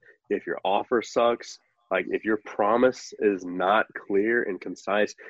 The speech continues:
these are things that traffic does not matter. Like, if the journey that you get someone's attention to m-, making a sale is a shitty journey,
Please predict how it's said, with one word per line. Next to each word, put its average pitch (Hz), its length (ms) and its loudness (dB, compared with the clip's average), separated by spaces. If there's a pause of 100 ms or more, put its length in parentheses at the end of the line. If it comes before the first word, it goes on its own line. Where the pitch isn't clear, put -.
(160)
these 139 340 4
are 135 100 6
things 113 360 4
that 95 200 0 (100)
traffic 113 560 0 (140)
does 101 320 2
not 92 340 -2
matter. 90 400 -2
Like, 90 280 -4 (540)
if 104 240 6 (160)
the 98 120 0
journey 131 580 2 (280)
that 90 300 2 (180)
you 120 340 -2
get 120 220 4
someone's 110 460 2
attention 113 560 -2 (340)
to 90 400 2 (160)
m-, 95 280 -2
making 107 400 2
a 90 60 2
sale 110 460 2
is 82 120 -6
a 80 120 0
shitty 123 520 2
journey, 107 420 4